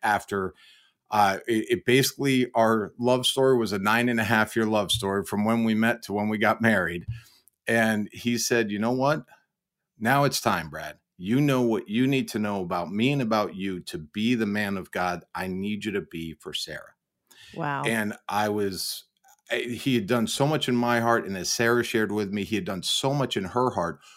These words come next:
Speaker 1: over a three-year period of being apart from each other that made us so much better for each other and so much more ready for what God wanted to do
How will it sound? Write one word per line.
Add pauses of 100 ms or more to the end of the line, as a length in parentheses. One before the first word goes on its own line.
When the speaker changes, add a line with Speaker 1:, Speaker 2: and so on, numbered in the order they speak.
(180)
Speaker 1:
over
a
three-year
period
of
being
apart
from
each
other (580)
that
made
us
so (280)
much
better
for
each
other
and
so
much (420)
more
ready (640)
for
what
God
wanted
to
do